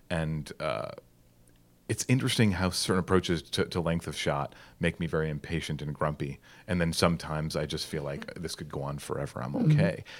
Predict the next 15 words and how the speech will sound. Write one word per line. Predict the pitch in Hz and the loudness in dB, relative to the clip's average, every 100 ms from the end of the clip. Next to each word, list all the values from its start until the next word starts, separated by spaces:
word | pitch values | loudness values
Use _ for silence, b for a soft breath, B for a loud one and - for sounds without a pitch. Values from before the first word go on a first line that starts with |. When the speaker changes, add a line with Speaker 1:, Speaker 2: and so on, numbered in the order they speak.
| B B - | B B -4
Speaker 1:
What's | 113 117 | 2 4
interesting | 143 113 87 | 6 4 0
to | 80 98 | 0 0
me | |
about | 78 71 | 0 0
Ackerman | 120 160 - 80 78 73 - b b | 2 2 2 0 0 -4 -10 b b
is | 101 | 4
that | 90 - | 4 4
often | 95 101 - 85 | 4 4 2 -2
I | 80 | 0
get | 80 | -2
incredibly | 90 85 98 87 85 | -2 0 2 4 2
impatient | 76 82 82 - 78 | 2 0 -2 -2 -6
and | 76 | 2
grumpy, | 90 110 95 69 | 6 8 6 -2